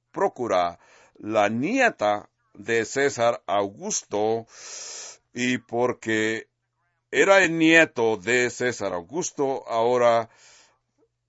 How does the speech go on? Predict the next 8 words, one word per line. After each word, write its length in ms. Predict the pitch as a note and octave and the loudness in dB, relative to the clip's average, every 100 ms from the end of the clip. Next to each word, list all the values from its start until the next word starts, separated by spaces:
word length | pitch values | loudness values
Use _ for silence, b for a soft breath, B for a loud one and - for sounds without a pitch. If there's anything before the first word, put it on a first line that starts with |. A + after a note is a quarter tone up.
| _ | _
su 260 | - A2 | -10 -2
abuelo 680 | G2 F#2+ G#2 E3 E3+ E3 F3 _ _ _ _ | 0 0 0 -2 -2 -6 -10 _ _ _ _
lo 600 | G2+ G#2+ G#2 G#2+ G#2 - _ _ _ _ - | -12 -4 2 4 2 0 _ _ _ _ -4
asignó 720 | G2 G2 - G2 A2 D3 F3 | -2 -2 -4 -8 0 2 2
como 720 | - B2 A2+ A2 A2 G#2 G#2 | 0 -2 -2 -4 -4 -2 -2
gobernador 480 | G#2 F#2+ F#2+ A#2 A#2+ | 0 -2 -2 -4 -4
de 100 | G#2 | -6
Judea. 640 | F#2 F#2+ F#2 C#3 A2 E2 | -8 -10 2 2 2 -2